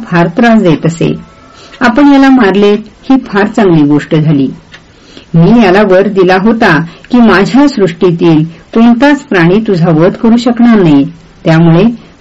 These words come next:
तो मस्तवाल झाला होता. तपश्चर्या, योग आणि बळ यांच्या योगे उच्छृंखल होऊन याने सर्व वेदविधींचा उच्छेद करून टाकला होता. याचा पुत्र परम भागवत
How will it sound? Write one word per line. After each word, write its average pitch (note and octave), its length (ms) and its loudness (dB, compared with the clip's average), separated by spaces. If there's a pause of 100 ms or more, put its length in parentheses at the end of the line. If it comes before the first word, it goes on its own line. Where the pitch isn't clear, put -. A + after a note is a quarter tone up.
तो F#3+ 60 0
मस्तवाल G#3 520 0
झाला F3+ 320 0
होता. E3 300 -4 (720)
तपश्चर्या, E3+ 760 0
योग F3+ 480 2
आणि E3 160 0
बळ E3+ 360 2 (500)
यांच्या G3+ 440 0
योगे E3+ 680 2
उच्छृंखल B3+ 680 0
होऊन F#3 380 2 (340)
याने C4 220 2
सर्व A3 320 0
वेदविधींचा A3+ 880 2 (120)
उच्छेद A3 320 -2 (120)
करून C4 220 2
टाकला D3+ 320 -2
होता. D3+ 340 -4 (920)
याचा C4+ 260 2
पुत्र A3+ 480 0 (140)
परम G#3+ 200 2
भागवत F#3 640 0